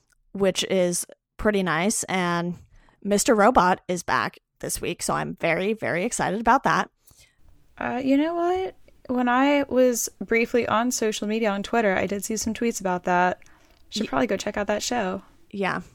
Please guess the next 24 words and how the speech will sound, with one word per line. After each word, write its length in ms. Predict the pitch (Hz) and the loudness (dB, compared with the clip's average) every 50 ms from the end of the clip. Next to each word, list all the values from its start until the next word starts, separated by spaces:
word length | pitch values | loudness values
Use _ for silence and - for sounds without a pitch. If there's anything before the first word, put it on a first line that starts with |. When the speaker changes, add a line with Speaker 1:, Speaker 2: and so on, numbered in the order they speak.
| _ _ _ _ _ _ _ _ | _ _ _ _ _ _ _ _
Speaker 1:
Season 360 | - - - 226 214 226 214 | -8 -4 -4 -2 -2 -2 -2
one 280 | 196 190 190 190 190 185 | -2 -2 -2 -2 -2 -2
was 300 | 180 180 160 170 - - - - | -2 -2 -2 -2 -4 -8 -8 -8
very 300 | - 185 185 180 180 180 | -4 -2 0 0 0 0
good. 160 | 165 170 175 | -2 -2 -2
I 140 | - 170 190 | 0 0 0
think 280 | 185 - 226 240 220 - | 0 0 -2 -2 0 0
my 140 | 220 202 | 0 2
mom 320 | 190 185 175 175 180 175 170 | 2 0 0 -2 -2 -4 -4
is 180 | 170 180 170 | -6 -6 -6
giving 260 | - 180 170 170 175 170 | -6 -6 -6 -6 -4 -6
up 140 | 151 - | -6 -4
on 160 | - 156 160 165 | -4 -6 -6 -6
it, 140 | 165 - | -8 -8
though. 240 | - 175 147 202 202 - _ _ _ _ | -8 -8 -6 -6 -8 -8 _ _ _ _
Hi, 160 | - 196 196 | -2 -2 0
Mom. 280 | 190 180 180 190 226 | 2 2 2 2 0
I 120 | 240 - 185 | 0 0 0
know 100 | 180 180 | 0 0
you're 180 | 180 190 208 | 0 0 0
listening. 380 | 214 196 190 - 202 208 247 254 _ - - - - - - - - | -2 -2 -4 -4 -6 -6 -6 -8 _ -20 -20 -20 -20 -20 -20 -10 -8
It's 140 | - - - | -4 0 0
okay. 320 | 240 233 202 190 214 226 - | 2 4 4 4 2 0 -2
Speaker 2:
<laughs> 1080 | - 240 - - 330 - - - 285 - - 381 269 - - 359 294 - - - 311 | -4 -4 -2 -4 -6 -4 0 0 0 0 0 -6 -6 -6 -2 -4 -4 -4 0 -2 -2